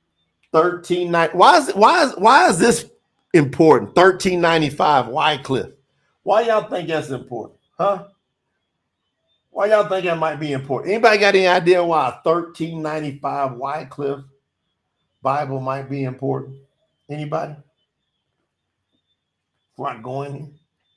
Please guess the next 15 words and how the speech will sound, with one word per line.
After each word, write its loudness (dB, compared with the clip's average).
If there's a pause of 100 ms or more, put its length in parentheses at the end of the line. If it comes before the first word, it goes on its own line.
(1500)
Right? -4 (640)
'Cause -2
you're -2
not 6
gonna 4
see -4
the 2
name -2
Jesus 0
in -4
there. -10 (1400)
You're 6
gonna 6
see -4
Jesus. 0